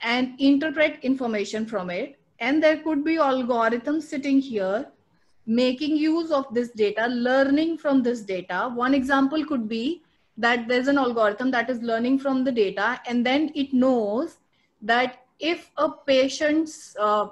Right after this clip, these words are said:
you know, there, maybe there were, like, thirty-five thousand cases of organ failure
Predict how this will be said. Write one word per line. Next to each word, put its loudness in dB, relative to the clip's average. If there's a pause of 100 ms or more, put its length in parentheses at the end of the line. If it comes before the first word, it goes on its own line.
(120)
you -2
know, 2
there, 2 (640)
maybe 4
there 4
were, 6
like, 0 (160)
thirty-five -2
thousand 0
cases -4
of -4
organ 0
failure -2